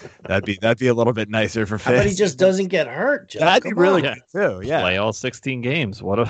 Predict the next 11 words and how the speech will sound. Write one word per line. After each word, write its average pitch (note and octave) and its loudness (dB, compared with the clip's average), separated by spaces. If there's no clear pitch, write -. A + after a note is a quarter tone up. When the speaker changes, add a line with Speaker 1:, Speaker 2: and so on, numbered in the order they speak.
Speaker 3:
what B2 2
a D3 2
concept. D3 -2
Speaker 2:
You, C#3 -10
you D#3 -2
don't G3 2
have F#3+ 0
to G3 0
negotiate C#3 0
it. F#2 -12
Just - -4